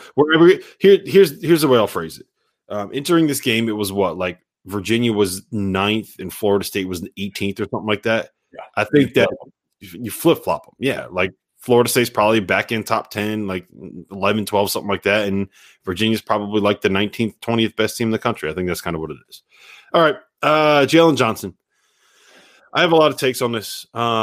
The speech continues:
Speaker 2: Yeah.
Speaker 1: you were kind of ahead of the game on it, so I'm gonna open the floor to you first. Obviously, Jalen Johnson, uh, left Duke. They phrased it as an opt-out. Um,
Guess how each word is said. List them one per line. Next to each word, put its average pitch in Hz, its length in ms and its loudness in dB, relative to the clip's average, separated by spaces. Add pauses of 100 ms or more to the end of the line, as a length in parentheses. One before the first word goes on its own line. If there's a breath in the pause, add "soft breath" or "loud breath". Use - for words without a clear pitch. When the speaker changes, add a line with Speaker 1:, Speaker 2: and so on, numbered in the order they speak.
(140)
Speaker 2:
Yeah. 95 80 -8 (520)
Speaker 1:
you 139 280 -2
were 139 180 2
kind 127 280 -2
of 107 80 0
ahead 110 220 -4
of 113 60 -2
the 110 60 -6
game 110 260 -2
on 113 140 -2
it, 113 180 -12
so 101 380 -2
I'm 101 160 -6
gonna 104 140 -2
open 101 180 -4
the 95 60 -8
floor 104 260 -2
to 98 60 -6
you 92 100 -8
first. 120 400 -4
Obviously, 101 480 -4
Jalen 98 360 -2
Johnson, 98 600 -4
uh, 87 380 -6 (100)
left 104 560 -4
Duke. 151 260 2 (120)
They 101 160 -2
phrased 110 480 -2
it 113 100 -4
as 92 200 -8
an 92 120 -8
opt-out. 147 440 0 (520)
Um, 98 680 0